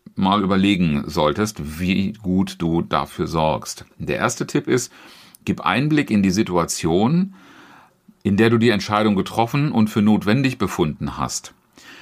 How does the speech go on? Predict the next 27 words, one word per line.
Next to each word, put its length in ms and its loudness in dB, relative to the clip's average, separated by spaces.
Und 200 0
zwar 460 2
Hintergründe 640 0
und 200 2
Ursachen, 680 0
insbesondere 960 2
der 200 2
Art, 400 0
die 100 2
nicht 300 0
jeder 240 2
sehen 340 2
kann. 380 -6
Und 160 2
wenn 100 2
ich 100 2
sage, 280 2
nicht 200 0
jeder 220 2
sehen 300 0
kann, 260 0
dann 140 2
schau 280 0
da 200 2
besonders 580 -2
kritisch 340 -4
hin, 280 -2